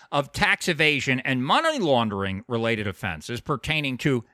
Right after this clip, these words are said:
selling Bitcoin. Oh, they don't like that Bitcoin thing. You might have heard the S E C, they're going after the, all these guys. The government very clearly considers Bitcoin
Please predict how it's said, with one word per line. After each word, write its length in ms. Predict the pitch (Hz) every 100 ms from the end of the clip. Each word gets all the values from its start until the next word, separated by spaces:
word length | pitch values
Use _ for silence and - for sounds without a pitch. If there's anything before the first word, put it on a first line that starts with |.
| _
selling 840 | - - - 208 208 196 185 147 -
Bitcoin. 640 | 349 - - 190 120 76 - -
Oh, 760 | 427 427 403 277 233 196 160
they 100 | 139
don't 200 | 311 339
like 240 | 277 294 285
that 200 | 196 135
Bitcoin 480 | 233 - 190 151 127
thing. 160 | 156
You 80 | 214
might 200 | 294 269
have 80 | 175
heard 280 | 240 196 120
the 140 | 139
S 180 | 226 -
E 140 | 175
C, 320 | - 202 226
they're 160 | 139 170
going 260 | 220 180 156
after 300 | 147 - 139
the, 100 | 131
all 380 | 117 131 208
these 240 | 220 92 76
guys. 400 | 78 73 - - _ _ _ _ _ _ _ _ _ _ _ _ _ _ _ _
The 100 | 147
government 600 | 127 127 262 285 185 165
very 280 | 151 170 175
clearly 500 | - 196 185 165 147
considers 580 | 135 131 117 165 135 107
Bitcoin 920 | 101 214 - - 127 90 73 87 107